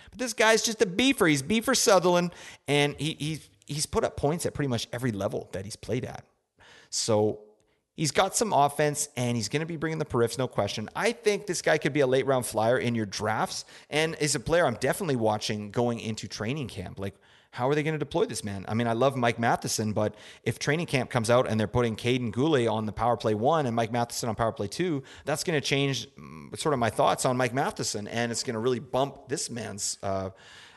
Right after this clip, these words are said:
um, potential, right? So I love the fact that he got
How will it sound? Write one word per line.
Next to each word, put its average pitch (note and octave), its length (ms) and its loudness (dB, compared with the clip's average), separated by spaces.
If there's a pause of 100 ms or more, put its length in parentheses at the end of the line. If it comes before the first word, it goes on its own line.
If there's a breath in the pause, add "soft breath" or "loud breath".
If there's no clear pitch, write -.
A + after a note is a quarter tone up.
um, F#2+ 500 -4 (1000)
potential, G2+ 460 -6
right? G2+ 260 -6 (100)
So G#2 260 -6 (220 loud breath)
I A2+ 100 -4
love D3 200 2
the E3+ 60 0
fact D3+ 260 2
that C3 100 0
he A#2+ 60 -4
got A2+ 260 2